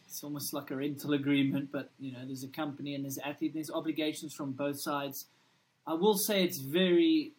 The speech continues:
as with the landlord, it's often in the landlord's favor. It's often in the person giving you the monies, a little bit in their favor because, you know, there's clauses like if you're injured for a certain amount of time, your, your pay can get docked.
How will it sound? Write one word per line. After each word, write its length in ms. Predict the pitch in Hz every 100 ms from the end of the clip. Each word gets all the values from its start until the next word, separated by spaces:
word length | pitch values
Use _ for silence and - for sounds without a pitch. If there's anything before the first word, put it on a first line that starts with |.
| -
as 280 | 147 151 147
with 100 | 156
the 80 | 143
landlord, 680 | 143 147 160 165 190 196 160
it's 160 | -
often 260 | 143 - 151
in 100 | 139
the 40 |
landlord's 480 | 139 147 160 180 175
favor. 300 | - 185 190 190
It's 140 | -
often 300 | 151 - 156
in 100 | 147
the 40 | 147
person 380 | 160 151 151 135
giving 200 | 143 143
you 60 |
the 80 | 135
monies, 480 | 127 139 160 156 - _ _ _ _
a 40 | 220
little 220 | 247 233
bit 100 | 220
in 40 |
their 100 | 190
favor 340 | 180 196 175 156
because, 360 | 156 170 - _ _ _ _ _ -
you 80 | 233
know, 180 | 269 240
there's 180 | 262 -
clauses 540 | 277 294 262 247 226
like 260 | 208 196 220
if 160 | 196
you're 100 | 214
injured 320 | 214 208 190 -
for 220 | 190 180
a 20 |
certain 260 | - 196 180
amount 200 | 175 165
of 80 | -
time, 360 | 180 165 165
your, 120 | 160 - -
your 160 | 160
pay 300 | - 202 190
can 160 | 185 156
get 200 | 143 135
docked. 260 | 123 110